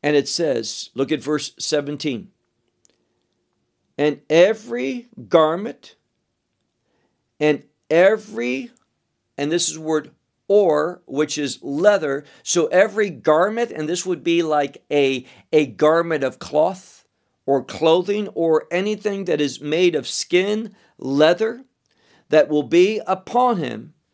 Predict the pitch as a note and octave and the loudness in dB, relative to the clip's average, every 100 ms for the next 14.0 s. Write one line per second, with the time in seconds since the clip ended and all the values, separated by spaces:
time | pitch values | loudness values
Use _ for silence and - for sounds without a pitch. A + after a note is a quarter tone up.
0 | _ _ _ _ C#3+ D3+ D3 C#3+ - G3+ | _ _ _ _ 4 4 4 0 -2 0
1 | G#3+ G#3+ F#3+ G3+ - - - E3+ D#3+ C#3+ | 2 0 -2 -2 -2 -6 0 -2 -2 -4
2 | E3 D#3 D3+ B2 - G#3 G#3+ G#3 D#3+ - | 0 2 0 -4 -2 0 0 -2 -2 -2
3 | _ A3 A3 F3 C#3+ C#3+ G#3+ G3+ E3 D#3+ | _ 0 2 2 -2 -4 -2 -2 0 -2
4 | E3 E3 - C3 A2 F3 G3+ G#3 G#3 G3+ | 0 -4 -4 -6 2 4 4 0 -8 -6
5 | F3 F3 E3+ - D#3 F#3+ G#3 C#3+ C#3+ - | -2 0 0 -2 0 2 4 0 -2 -8
6 | _ _ A#2+ E3 F#3 F3+ F#3+ F#3 F#3 F3+ | _ _ 4 4 4 0 0 0 -4 -6
7 | F3+ G3 G#3 - _ _ A#2+ D3+ - _ | -4 -4 -6 -12 _ _ -2 -2 -4 _
8 | - - F3+ F3 C3+ A2+ G3 G3+ _ _ | -14 -4 -4 -4 -6 0 0 -2 _ _
9 | B2+ E3+ F3+ G#3 C3+ C#3 - _ _ _ | -2 0 0 0 -2 -4 -12 _ _ _
10 | - - B3 G3 G#2+ - _ _ _ _ | -8 -2 -2 -2 -4 -10 _ _ _ _
11 | _ _ _ _ - D3+ E3+ D3+ F3 F3 | _ _ _ _ 0 2 2 0 -2 -2
12 | F#3 E3 G#3 A3 - _ - F#3 F3 D#3+ | -4 -2 -4 -4 -10 _ 0 2 2 -2
13 | - C#3+ D#3 A#3 B3 - - C3 B2 - | -6 -8 -2 0 0 -2 -2 -4 -4 -12